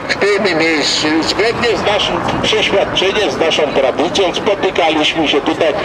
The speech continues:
po to, żeby święto narodowe demonstrować. Demonstrować nic innego, tylko to, że jesteśmy Polakami,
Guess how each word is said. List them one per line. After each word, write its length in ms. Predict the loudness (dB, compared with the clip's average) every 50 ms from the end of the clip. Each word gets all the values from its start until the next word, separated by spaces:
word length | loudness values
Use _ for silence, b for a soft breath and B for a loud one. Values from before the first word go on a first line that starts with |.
| B B B B B B -2
po 280 | 0 0 0 2 2 0
to, 80 | 2
żeby 260 | 2 2 0 2 0 0
święto 440 | 0 0 0 0 0 0 2 0 2 2 2
narodowe 760 | 2 2 2 2 2 2 0 0 2 2 2 2 2 2 2 2 2 0 -2 -2 -2 -2 0
demonstrować. 1160 | 2 2 2 2 2 0 0 0 0 -2 -2 -2 0 2 2 2 2 2 2 2 2 0 -2 -4 -4 -4 -6 B B B B B B -2 0
Demonstrować 960 | 0 2 2 2 2 0 0 0 0 0 0 2 2 2 2 0 0 -2 -4
nic 360 | -2 -2 -2 -2 -2 -2 -2
innego, 420 | -2 0 0 0 0 0 0 0 0 0 0 0 0
tylko 280 | 0 -2 0 2 2
to, 420 | 2 2 2 0 -2 -6 -6 -4 -2
że 80 | 0
jesteśmy 560 | 2 2 2 0 0 0 0 0 0 0 -2
Polakami, 720 | 0 0 2 2 2 2 2 2 2 2 0 0 -2 -2